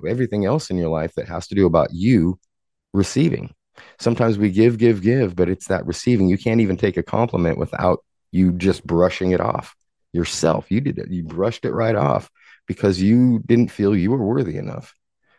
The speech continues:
And so after that, I started telling people more about that when Gifu comes up. Maybe look into this. Are you allowing yourself to just accept other people's generosity and other people's love and other people's compliments, no matter what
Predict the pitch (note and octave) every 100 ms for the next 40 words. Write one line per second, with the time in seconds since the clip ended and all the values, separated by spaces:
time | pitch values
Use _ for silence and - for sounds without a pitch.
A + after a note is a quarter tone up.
0 | _ _ G2+ - B2 A#2 C3 C#3 B2+ D#2
1 | G#2+ - A2+ G2+ F#2 - _ - A2+ G#2+
2 | - F#2+ F2+ F2+ A2+ F#2+ G2 - - D#2+
3 | E2 D#2+ F#2 - D#2 - E2 E2 A#2 -
4 | - F2+ F#2+ F2+ G#2+ B2 B2+ - G#2 E2+
5 | - - _ _ _ _ - A2+ B2+ C3
6 | A#2 A2+ C3+ B2+ F#2 - G2 - - A2+
7 | G2 A#2 A#2 - _ _ _ _ _ _
8 | _ _ G#2 - - B2+ A#2 - G#2+ A2
9 | G#2+ - G2 - F2 E2+ F2+ E2+ E2 -
10 | - - - - F2 F2 - F2 F2+ E2+
11 | E2+ E2 D#2 - - - - - - D2+
12 | - E2+ C#2+ D2+